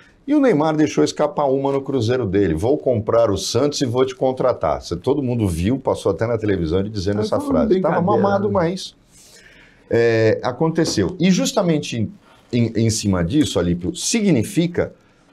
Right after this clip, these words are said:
Speaker 1: que pra gente poder ter o avanço do, do, do, da saf, a gente tem que mudar um pouco a mentalidade do torcedor. Porque tem umas coisas muito curiosas no futebol brasileiro. O cara torce pro Real Madrid, ele é sócio do Real Madrid.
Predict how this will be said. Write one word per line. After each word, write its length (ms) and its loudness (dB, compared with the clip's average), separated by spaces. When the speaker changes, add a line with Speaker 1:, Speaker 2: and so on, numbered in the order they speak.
Speaker 1:
que 120 0
pra 280 2
gente 260 2
poder 280 2
ter 140 0
o 120 4
avanço 580 -2
do, 280 -6
do, 200 -8
do, 160 -10
da 160 -6
saf, 260 -4
a 60 0
gente 160 -4
tem 140 0
que 80 -6
mudar 180 -2
um 100 -2
pouco 260 -4
a 20 -2
mentalidade 920 -2
do 220 -6
torcedor. 640 -4
Porque 160 -2
tem 140 0
umas 200 0
coisas 220 0
muito 240 -2
curiosas 320 2
no 60 -2
futebol 340 -2
brasileiro. 420 -4
O 80 -20
cara 160 2
torce 240 0
pro 140 0
Real 180 2
Madrid, 320 0
ele 120 2
é 40 0
sócio 400 -4
do 80 -10
Real 180 -10
Madrid. 300 -16